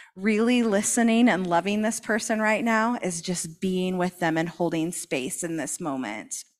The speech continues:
I think another pitfall is, is when someone's telling you something and maybe you don't agree with them, um,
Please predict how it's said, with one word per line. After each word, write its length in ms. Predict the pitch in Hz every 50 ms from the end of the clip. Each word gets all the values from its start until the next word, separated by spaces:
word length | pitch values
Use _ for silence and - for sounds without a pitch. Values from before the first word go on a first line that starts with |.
| _ _ _ - - - - - - - - - -
I 60 | 208
think 200 | 226 220 220 220
another 320 | 202 196 185 185 190 196
pitfall 500 | - - 220 - - - 220 202 202 202
is, 260 | 208 214 214 220 208 202
is 200 | 190 180 - 180
when 220 | 175 180 180 185
someone's 440 | - 196 180 180 180 175 175 180 -
telling 320 | - 190 170 175 180 180
you 120 | 175 175 185
something 440 | - 180 170 180 175 185 180 185
and 140 | 175 160 170
maybe 260 | 165 160 160 156 165
you 240 | 165 160 165 165 165
don't 260 | 165 170 165 165 110
agree 380 | 110 165 156 147 139 139 147 160
with 220 | 165 185 202 196
them, 320 | - 220 220 214 214 226 214 - - - - - 247 - -
um, 360 | - 175 156 151 127 151 175